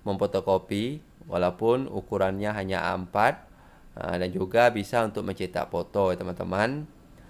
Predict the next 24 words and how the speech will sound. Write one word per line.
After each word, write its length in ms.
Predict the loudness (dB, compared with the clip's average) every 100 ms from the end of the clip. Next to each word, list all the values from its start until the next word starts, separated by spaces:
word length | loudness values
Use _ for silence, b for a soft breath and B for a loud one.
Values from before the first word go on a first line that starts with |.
| B B B -20 -20 -20 -20 -20 -20 -20 -20 -20 -20 -20 -20 -4
Harganya 640 | 0 4 8 8 8 6 6
bisa 240 | 4 2
teman-teman 480 | 2 2 2 2 2
lihat 400 | 4 6 6 4 -6 -12 -12 -8
di 480 | -4 -2 0 -2 -2
internet 800 | -4 -2 0 4 4 4 2 -4 -12
atau 400 | -12 -6 -2 -2
di 160 | -2 -4
toko-toko 720 | -4 -4 -4 -4 -2 2 4 6 6 6 6 4 2
online 480 | 0 -2 2 2 2
ya 80 | -2
teman-teman. 720 | -2 -4 -2 -2 -2 -6 B B -14 -6
Ini 240 | -2 0
mesin 240 | 0 -2
komputer 560 | -2 -2 -2 0 2 2
saya. 480 | 2 4 4 4 0 -10 -20 -20 -20 -20 -20 -16 -8
Ini 160 | -6
adalah 240 | -2 0 0
mesin 240 | -2 -6
second 480 | -4 -4 -4 -2 -2
yang 80 | 0
saya 160 | -2
beli 160 | -2 -2
teman-teman. 640 | -2 -2 0 2 2 0